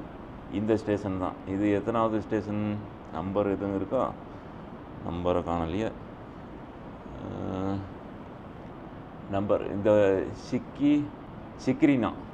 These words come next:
சிக்ரினா ஸ்டேஷன்ல தான் வந்து இறங்கியிருக்கேன் இப்போ.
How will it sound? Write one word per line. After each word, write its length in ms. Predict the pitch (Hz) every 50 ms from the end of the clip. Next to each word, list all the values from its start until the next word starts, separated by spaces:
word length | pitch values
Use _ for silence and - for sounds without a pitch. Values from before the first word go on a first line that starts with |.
| - - - - - - -
சிக்ரினா 500 | - - 131 127 131 147 147 147 143 135
ஸ்டேஷன்ல 500 | 135 - - 120 110 - 123 113 110 110
தான் 220 | 117 127 120 110 107
வந்து 160 | 110 107 95
இறங்கியிருக்கேன் 420 | 101 101 98 101 95 95 98 95
இப்போ. 200 | 92 87 95 110